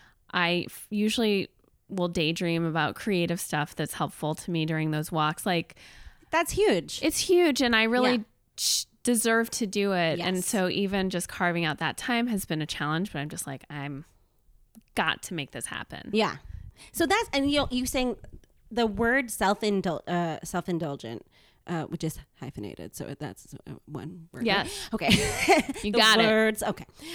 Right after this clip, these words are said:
Speaker 2: Um, uh, I, that's why I started this podcast, because as moms
Speaker 1: Mm-hmm.
Speaker 2: and women who are creative,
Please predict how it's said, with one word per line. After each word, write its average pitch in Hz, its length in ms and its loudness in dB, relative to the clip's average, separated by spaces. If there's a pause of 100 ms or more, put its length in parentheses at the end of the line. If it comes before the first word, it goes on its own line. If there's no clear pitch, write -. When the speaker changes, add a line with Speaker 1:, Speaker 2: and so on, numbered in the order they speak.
(180)
Speaker 2:
Um, 226 540 4 (640)
uh, 240 220 6 (100)
I, 262 640 4
that's 262 220 4
why 330 120 6
I - 20 6
started 262 260 0
this 190 80 -6
podcast, - 480 -4
because - 720 -2 (400)
as 214 340 0
moms 208 560 2 (100)
Speaker 1:
Mm-hmm. 240 360 0
Speaker 2:
and 196 280 0
women 190 300 2
who 202 120 2
are 185 100 0
creative, 185 340 -4